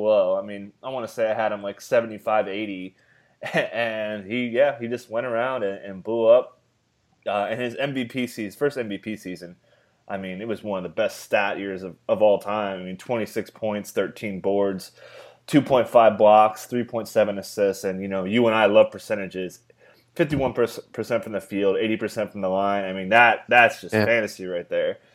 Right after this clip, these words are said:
Speaker 1: Um, th-, you know, we talk about the, the fifty eighty, uh, percentage club. We, we love that. And then to go with twenty-six, thirteen, and,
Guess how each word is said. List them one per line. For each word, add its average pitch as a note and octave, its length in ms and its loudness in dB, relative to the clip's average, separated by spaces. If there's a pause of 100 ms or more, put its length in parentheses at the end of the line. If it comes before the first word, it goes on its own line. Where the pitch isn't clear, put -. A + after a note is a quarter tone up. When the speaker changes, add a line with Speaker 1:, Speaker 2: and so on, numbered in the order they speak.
(240)
Speaker 1:
Um, F2+ 440 -4
th-, F2 180 -16
you G#2+ 80 -12
know, G#2 120 -4
we G#2+ 120 -4
talk A2+ 260 6
about G2 380 4
the, G2 100 -4
the G2 140 0
fifty F3 380 4
eighty, A2+ 480 2 (180)
uh, F#2+ 120 -4
percentage G#2 520 -10
club. F2 400 -4
We, F#2+ 120 -10
we G#2 180 -6
love G2+ 260 2
that. F2 340 -2
And F#2+ 100 -8
then F#2+ 120 -4
to F#2+ 100 -6
go G2 160 0
with F#2 160 -4
twenty-six, - 880 -10 (460)
thirteen, A2+ 800 0
and, F#2+ 400 -6